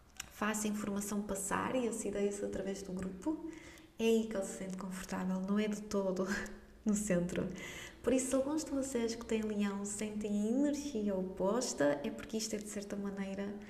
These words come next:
ahm, a vossa maneira de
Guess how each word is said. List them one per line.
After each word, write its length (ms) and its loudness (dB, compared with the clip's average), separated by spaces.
ahm, 880 -4
a 60 2
vossa 260 2
maneira 500 2
de 340 0